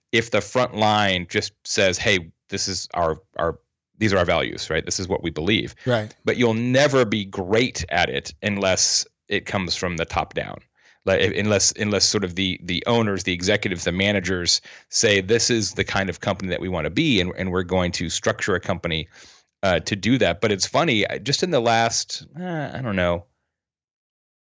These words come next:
Speaker 1: ninety days or so, I've been doing more and more presentations on Hug Your Haters internally.
Speaker 2: <laughs>
Speaker 1: And this i-,
Speaker 2: Yeah.
Speaker 1: this idea, this idea of, you know, the internal customer. And,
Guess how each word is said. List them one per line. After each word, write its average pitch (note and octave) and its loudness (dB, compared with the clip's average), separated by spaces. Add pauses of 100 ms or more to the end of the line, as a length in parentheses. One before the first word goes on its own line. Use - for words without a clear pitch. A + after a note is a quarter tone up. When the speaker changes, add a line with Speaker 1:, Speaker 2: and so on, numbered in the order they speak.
(140)
Speaker 1:
ninety C3+ 4
days G#2 4
or G2 -2
so, D2+ 0
I've E2 -2
been G2+ -2
doing G#2 0
more G2+ 2
and A#2 0
more G2 2
presentations F2 -2 (540)
on G2 2 (320)
Hug A#2 0
Your G2 0
Haters F#2+ 0
internally. G2+ -2 (180)
Speaker 2:
<laughs> G#2 6 (380)
Speaker 1:
And G2 4
this G#2 0
i-, A2+ 4 (100)
Speaker 2:
Yeah. G2+ -4
Speaker 1:
this A2+ 2
idea, A2+ 2 (400)
this A#2 0
idea A2+ 2
of, G2 -6
you A2 -2
know, G2 0
the G2 -2
internal A2+ 0
customer. F#2 -4
And, F2+ -2